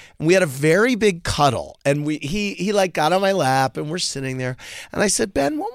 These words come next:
was the discussion we had last night about you going downstairs?" He goes, "I know, Daddy, but I was so hungry, whatever." And I said, "Look, that was the thing." And you know what he said after we really hashed it out? And he was like, he goes, "Well, you know what?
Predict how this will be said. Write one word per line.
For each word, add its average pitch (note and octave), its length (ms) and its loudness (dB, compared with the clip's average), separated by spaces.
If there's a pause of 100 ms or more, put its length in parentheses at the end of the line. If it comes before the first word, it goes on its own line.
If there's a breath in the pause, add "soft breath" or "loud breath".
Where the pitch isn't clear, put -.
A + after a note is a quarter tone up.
(120)
was - 120 -6
the G4 100 4
discussion - 540 -2
we G#2+ 100 -6
had G2 220 -8
last F#2 320 -12
night A2 300 -12 (580 soft breath)
about A#2 200 -4
you G#2+ 140 -12
going G#2+ 240 -12
downstairs?" B2+ 460 -12
He - 60 -18
goes, C#3 160 -16
"I C#3+ 100 -12
know, C#3+ 260 -14
Daddy, C#3 340 -14
but C3+ 140 -18
I C3 60 -18
was B2+ 120 -16
so - 180 -14
hungry, D3+ 600 -14
whatever." D#3+ 460 -14 (480 loud breath)
And - 80 -4
I E3+ 60 -2
said, F3+ 200 -4
"Look, G#3 240 -4
that C#3+ 240 -2
was E3+ 160 -2
the F#3+ 80 -6
thing." C#3 340 -4 (440 loud breath)
And D3+ 140 2
you E3+ 100 4
know F3 180 4
what B3+ 160 4
he B3+ 200 0
said D3 460 2 (140)
after C3+ 280 0
we C3 120 2
really C3 360 0
hashed B2 340 -4
it A2 80 -8
out? G#2+ 260 -6
And - 80 -14
he G#2+ 80 -8
was G2+ 180 -10
like, G#2 260 -12 (300 loud breath)
he F3+ 140 -6
goes, D#3+ 240 -2
"Well, E3 140 -6
you E3+ 100 -2
know G3+ 140 0
what? G#3 260 0